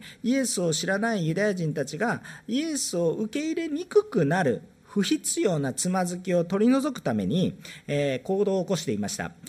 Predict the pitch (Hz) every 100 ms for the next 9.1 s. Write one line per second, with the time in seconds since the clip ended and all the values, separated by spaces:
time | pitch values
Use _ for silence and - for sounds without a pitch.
0 | - 156 175 170 165 185 180 254 247 269
1 | 262 269 202 147 131 175 160 - - -
2 | 269 339 302 185 226 - 196 135 110 131
3 | 240 151 123 127 123 101 85 85 175 214
4 | 262 - - - 220 214 220 214 214 294
5 | 302 240 262 269 254 190 202 190 139 185
6 | 185 254 294 285 285 302 330 127 147 165
7 | - 214 - 151 254 349 330 - 359 285
8 | 381 381 151 123 110 117 - - 180 127